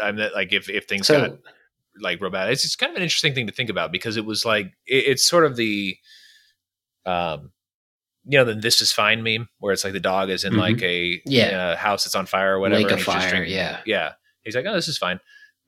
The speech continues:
Speaker 1: And it's sort of that thing where it's just like, it's not, it's clearly not fine. Like, why, like,
Speaker 2: Well, like,
Speaker 1: you're a
Speaker 2: uh, the
Speaker 1: civilian
Speaker 2: way
Speaker 1: female, like, leave.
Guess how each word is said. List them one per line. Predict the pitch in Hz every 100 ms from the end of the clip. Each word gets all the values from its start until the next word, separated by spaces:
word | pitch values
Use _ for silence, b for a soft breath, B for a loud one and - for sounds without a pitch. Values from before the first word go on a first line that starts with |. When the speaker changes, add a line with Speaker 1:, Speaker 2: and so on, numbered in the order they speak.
| 131
Speaker 1:
And | 147
it's | 139 131
sort | - 190
of | 143
that | 131
thing | 127
where | 110
it's | 107 -
just | 113 117
like, | 101 92 _ _ _ _ _ _ _ _ _ _ _ _ _ _ _ -
it's | 135 -
not, | 185 -
it's | 120
clearly | - 233 131
not | 98 101 -
fine. | 110 107 73 71 85 -
Like, | 90
why, | 92 101 107 107 98 95 _ _ _ _ _ _ _ _ _ - -
like, | 98 95 -
Speaker 2:
Well, | 175 175 -
like, | 143 127 -
Speaker 1:
you're | 123 123
a |
Speaker 2:
uh, | 123
the |
Speaker 1:
civilian | 123 131 147
Speaker 2:
way | 151 143 -
Speaker 1:
female, | 160 139 78 80
like, | 87 87
leave. | 131 147 -